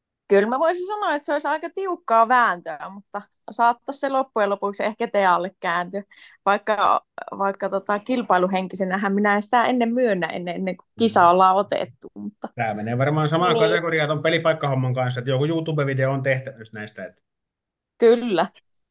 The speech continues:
Speaker 3: Joo, kai se on tehtävä.
Speaker 1: <laughs>
Speaker 2: Kyllä. No hei, meillä on tossa viimeinen kysymys tätä laatua, ja sitten itse asiassa pidetään tossa lyhyt mainostauko välissä, ennen kuin tossa on sitten vielä viimeinen aihe, mutta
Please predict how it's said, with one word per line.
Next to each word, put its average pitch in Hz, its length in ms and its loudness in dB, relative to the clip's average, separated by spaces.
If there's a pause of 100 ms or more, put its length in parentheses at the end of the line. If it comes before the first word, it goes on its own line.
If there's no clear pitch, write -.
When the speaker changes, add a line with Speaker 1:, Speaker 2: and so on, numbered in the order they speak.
(180)
Speaker 3:
Joo, 277 340 6
kai 254 180 2
se 269 120 0
on 269 80 2
tehtävä. 254 480 2 (1500)
Speaker 1:
<laughs> - 800 0
Speaker 2:
Kyllä. 104 300 -12 (840)
No 147 100 0
hei, 180 280 4 (220)
meillä 165 220 0
on 151 60 -2
tossa 156 400 -2 (100)
viimeinen 190 440 0
kysymys 160 560 -2 (260)
tätä 185 280 0
laatua, 143 460 2
ja 139 80 2
sitten 147 240 -6
itse 143 140 -8
asiassa 135 120 -8
pidetään 143 320 0
tossa 135 300 -6
lyhyt 170 260 -4
mainostauko 127 800 0
välissä, 143 580 -2 (280)
ennen 127 220 2
kuin 120 140 0
tossa 127 260 0
on 120 60 0
sitten 120 140 -8
vielä 123 160 0
viimeinen 135 360 0
aihe, 110 240 -6
mutta 107 540 -4